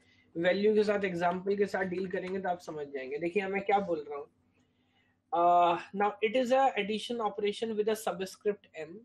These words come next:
और ये क्या कह रहा है? अगर ए और बी का sum एम से कम आया, तो रिजल्ट ए प्लस B ही होगा। अगर A plus B का sum M या उससे ज्यादा आया, तो उससे आप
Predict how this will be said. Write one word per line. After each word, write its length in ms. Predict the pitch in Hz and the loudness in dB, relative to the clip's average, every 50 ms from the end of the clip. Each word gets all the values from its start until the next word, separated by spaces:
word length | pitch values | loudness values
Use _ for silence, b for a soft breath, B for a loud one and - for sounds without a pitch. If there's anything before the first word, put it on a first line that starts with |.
| _ - | _ -6
और 120 | 175 180 202 | -2 0 0
ये 80 | 208 | 0
क्या 180 | 208 - 214 202 | 0 0 -4 -4
कह 220 | 196 - 175 165 | -4 -6 -6 -6
रहा 100 | 151 147 | -6 -8
है? 180 | 151 - - _ _ _ _ _ _ _ _ _ - | -10 -12 -16 _ _ _ _ _ _ _ _ _ -4
अगर 240 | - - 214 240 226 | 0 2 2 2 2
ए 220 | 226 - 202 226 | 2 2 4 4
और 160 | 226 240 240 | 4 4 4
बी 220 | 233 196 214 220 214 | 2 2 0 -2 -2
का 180 | 214 240 233 | 0 0 0
sum 480 | 220 - - - - 196 151 - 170 190 - _ _ _ _ _ _ _ _ _ _ _ _ _ - | 0 -2 -4 -4 -4 -4 -4 -6 -14 -20 -20 _ _ _ _ _ _ _ _ _ _ _ _ _ -4
एम 200 | 196 220 233 226 | -2 -2 0 0
से 220 | 220 - - 269 262 | -2 0 0 0 0
कम 360 | 262 - - 226 208 208 190 | 0 0 -2 -2 -2 -2 -6
आया, 360 | 165 147 143 139 147 - _ _ _ _ _ _ _ _ _ _ _ _ _ _ _ _ _ _ - | -8 -8 -8 -10 -12 -14 _ _ _ _ _ _ _ _ _ _ _ _ _ _ _ _ _ _ 2
तो 100 | 254 247 | 4 6
रिजल्ट 420 | 226 226 214 202 214 240 254 240 - - | 6 6 6 6 4 2 2 0 0 2
ए 120 | 208 214 220 | 4 4 4
प्लस 320 | 214 - 226 233 220 202 | 4 2 -4 -4 -4 -4
B 240 | 170 165 180 202 202 | -6 -12 -12 -10 -8
ही 220 | 185 180 226 233 | -6 -4 -2 -4
होगा। 460 | 196 156 151 139 123 147 147 175 - _ _ _ _ _ _ _ _ _ _ _ _ _ _ _ _ _ | -4 -4 -6 -6 -4 -6 -6 -6 -8 _ _ _ _ _ _ _ _ _ _ _ _ _ _ _ _ _
अगर 320 | - 202 202 226 254 254 - - | -2 0 2 2 2 2 2 2
A 140 | 220 240 | 4 4
plus 280 | 233 233 - 254 247 226 | 2 2 0 0 0 0
B 180 | 202 202 233 214 | -2 -6 -6 -2
का 180 | - 247 233 | 0 0 0
sum 320 | 226 - - 247 247 262 254 _ _ - | 0 0 -4 -6 -6 -6 -10 _ _ -4
M 200 | 202 220 247 262 | -4 -4 -2 -2
या 200 | 262 240 240 226 | 0 2 2 4
उससे 400 | 226 220 220 - - 240 233 208 | 4 2 0 0 0 2 2 2
ज्यादा 460 | 170 175 170 170 175 180 - - - - | 2 0 -2 -2 0 -2 -2 -4 -4 -4
आया, 320 | 180 160 160 170 185 208 | -4 -4 -2 -2 -4 -6
तो 160 | 208 - - | -6 -4 -6
उससे 560 | 208 - - 208 202 202 - - 226 226 214 - | -6 -2 0 0 0 0 0 -2 -2 -2 -2 -2
आप 300 | - 185 190 175 - _ | -4 -4 -4 -4 -6 _